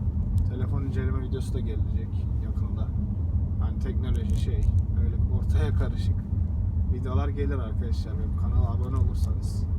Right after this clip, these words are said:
sevinirim, mutlu olurum. Evet arkadaşlar, markete geldik.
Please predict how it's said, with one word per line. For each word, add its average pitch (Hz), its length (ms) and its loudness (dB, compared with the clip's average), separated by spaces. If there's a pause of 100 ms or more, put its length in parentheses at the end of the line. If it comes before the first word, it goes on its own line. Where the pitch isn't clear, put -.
(180)
sevinirim, - 520 2 (200)
mutlu - 220 0
olurum. - 260 0 (1160)
Evet - 160 0
arkadaşlar, - 460 0
markete - 500 4
geldik. - 600 4